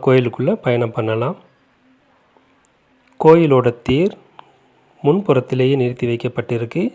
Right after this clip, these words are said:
இங்கு ஆவணி மாதம் தேர் திருவிழா ரொம்பவும் விசேஷமானதாக நடக்கும். நம்ம நேர்த்திக்கடனுக்காக விளக்குகளை ஏத்திட்டு கோயிலுக்குள்ள போலாம்.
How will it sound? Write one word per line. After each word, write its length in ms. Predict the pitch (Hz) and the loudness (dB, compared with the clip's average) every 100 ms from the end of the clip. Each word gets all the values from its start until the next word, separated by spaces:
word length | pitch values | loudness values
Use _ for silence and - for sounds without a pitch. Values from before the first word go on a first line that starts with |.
| _ _ _ _ _ _ _ - 135 | _ _ _ _ _ _ _ -6 -4
இங்கு 260 | 156 190 247 127 131 | -2 -2 0 2 2
ஆவணி 340 | 151 147 127 123 | 4 2 2 0
மாதம் 320 | 123 170 247 - | 0 -2 -4 -4
தேர் 260 | 135 147 151 127 | 0 0 -2 -8
திருவிழா 360 | 123 123 160 190 127 | -6 -2 0 2 0
ரொம்பவும் 480 | 131 135 160 190 123 | 2 2 0 -2 0
விசேஷமானதாக 1000 | - 151 135 139 127 123 113 120 139 127 | 2 2 0 -2 0 -2 0 0 0 -4
நடக்கும். 380 | 113 - 160 240 _ _ _ _ _ _ _ _ _ _ _ _ _ _ _ _ _ _ _ _ _ _ _ _ _ _ _ _ _ _ 135 | -4 -6 -8 -8 _ _ _ _ _ _ _ _ _ _ _ _ _ _ _ _ _ _ _ _ _ _ _ _ _ _ _ _ _ _ -2
நம்ம 220 | 123 123 | 0 2
நேர்த்திக்கடனுக்காக 920 | 131 135 135 123 117 117 123 120 160 160 | 2 0 -2 0 0 -2 0 0 0 0
விளக்குகளை 480 | 131 131 123 117 110 113 | -2 -4 -4 -2 -2 -4
ஏத்திட்டு 340 | - 117 233 247 _ - - | -6 -4 -4 -4 _ -10 0
கோயிலுக்குள்ள 540 | 127 123 117 120 113 110 | 2 2 -2 -4 -4 -2
போலாம். 340 | 113 117 156 | -2 -2 -4